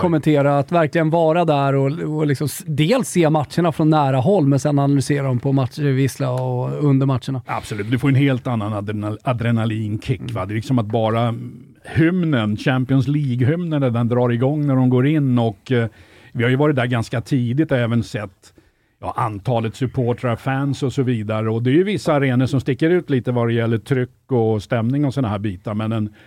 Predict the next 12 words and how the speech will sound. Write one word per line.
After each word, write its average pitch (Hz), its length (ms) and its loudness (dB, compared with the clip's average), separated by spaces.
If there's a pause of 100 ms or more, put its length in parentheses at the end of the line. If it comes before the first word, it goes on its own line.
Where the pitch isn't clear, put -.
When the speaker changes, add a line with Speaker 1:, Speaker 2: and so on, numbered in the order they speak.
(1120)
Speaker 2:
jobbig 156 800 2
men 143 180 2
jäkligt 143 560 0
privilegierad, 139 1120 0
eh, 117 440 2
resa 127 440 -2
har 131 120 2
det 127 40 4
ju 127 60 2
varit 117 280 0
med 127 120 -2
Granqvist. 104 460 -6